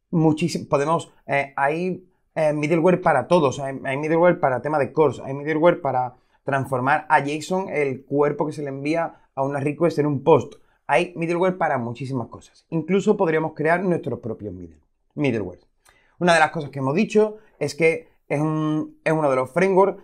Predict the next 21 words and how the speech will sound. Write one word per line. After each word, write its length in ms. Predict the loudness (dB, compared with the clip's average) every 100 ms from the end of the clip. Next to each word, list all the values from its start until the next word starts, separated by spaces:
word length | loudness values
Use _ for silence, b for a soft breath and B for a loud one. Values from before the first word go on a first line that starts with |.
| B
que 220 | -2 -2 0
más 180 | -2
utilizado. 680 | -2 -4 -6 2 2 2 -6 b b
Además 300 | -4 -2 -2
de 140 | 0 4
ello, 160 | 4
es 40 | 4
muy 220 | 4 2
fácil 340 | -2 -2 -4 -4
de 80 |
utilizar. 420 | -6 -8 -10 -14 -14 _ _
Solo 260 | 4 6
y 40 | 6
exclusivamente 600 | 4 0 0 0 2 2
necesitaríamos 720 | 2 -2 -8 -4 -2 -2 -4
tener 380 | -4 -4 -6 -6
Node 440 | 0 6 6 4 B B B
y 140 | -2 0
N 160 | 0
P 140 | 0 0
M, 300 | 0 -4